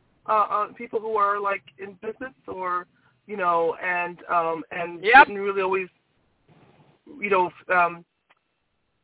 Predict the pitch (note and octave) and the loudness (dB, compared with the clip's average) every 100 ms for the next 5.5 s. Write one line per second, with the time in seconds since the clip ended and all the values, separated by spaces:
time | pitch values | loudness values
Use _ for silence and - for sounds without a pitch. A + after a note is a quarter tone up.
0 | _ _ _ - - A3 - A3 B3 D#4 | _ _ _ -14 -8 -8 -2 0 2 0
1 | C#4+ E3+ F#3+ F3 D3+ - C3+ - _ _ | -2 -6 -12 -18 -14 -10 -10 -12 _ _
2 | _ F#3 F3+ A#3+ B3 A#3+ A#3 A#3+ B3 D4 | _ -10 0 0 0 -2 -4 0 0 0
3 | C#4 C4+ C4 F#3 C4 C4 G3+ F#3+ A3+ A#3 | -4 -6 -4 -2 -4 -4 -8 -8 -8 -4
4 | A3+ A3+ A#3+ B3+ B3+ C4 C4 B3+ B3+ A#3+ | -4 0 2 2 2 -4 -8 -10 -20 -14
5 | A3+ A#3 A3+ G#3 G#3 | -10 -10 -10 -16 -20